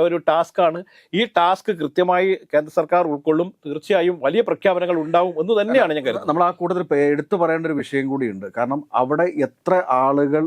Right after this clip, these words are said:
Speaker 2: അവിടെ താമസിച്ചിരുന്നുവെന്നും എത്ര പേരെയാണ് പുനരധിവാസ പ്രവർത്തനങ്ങളിലേക്ക് കൊണ്ടുവരേണ്ടതെന്നും ഇതിനെ സംബന്ധിച്ചിട്ടുള്ള ഒരു നമ്പേഴ്സ് ഒന്നും ഈ നാ-, ഈ സമയമായിട്ടും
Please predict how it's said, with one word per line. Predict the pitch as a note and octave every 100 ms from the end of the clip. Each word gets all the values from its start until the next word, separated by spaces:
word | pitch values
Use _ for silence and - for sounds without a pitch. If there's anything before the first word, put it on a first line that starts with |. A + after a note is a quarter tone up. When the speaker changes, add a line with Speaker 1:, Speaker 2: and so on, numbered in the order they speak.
| -
Speaker 2:
അവിടെ | B2+ C#3+ -
താമസിച്ചിരുന്നുവെന്നും | A2+ A#2+ C3 - - C3+ C3 A#2 G#2 C3 - B2
എത്ര | - F3+ D#3+
പേരെയാണ് | D3 C#3+ D3 C3+ C3+ B2+
പുനരധിവാസ | C3 C#3 C#3+ D3 D3+ C#3+ - - - - C#3+
പ്രവർത്തനങ്ങളിലേക്ക് | C#3 C3+ D3 C#3+ C#3+ C#3+ C#3+ C#3+ C#3+
കൊണ്ടുവരേണ്ടതെന്നും | A#2+ A#2+ C#3 C#3+ C#3 B2 A2 A2 D3 -
ഇതിനെ | D3+ F3 F3 F3 F3+ D3+
സംബന്ധിച്ചിട്ടുള്ള | D3+ D3 C#3 C3+ C#3+ C#3
ഒരു | C#3 C#3+ C#3 - - - C3+
നമ്പേഴ്സ് | C#3+ D#3 D#3+ F#3+ F3 C#3
ഒന്നും | B2+ C3 - C#3
ഈ | C#3+
നാ-, | D3 D#3 F3+ E3 F3+
ഈ | G#3+ F#3+
സമയമായിട്ടും | C#3 C#3 C3 A#2+ A#2 C3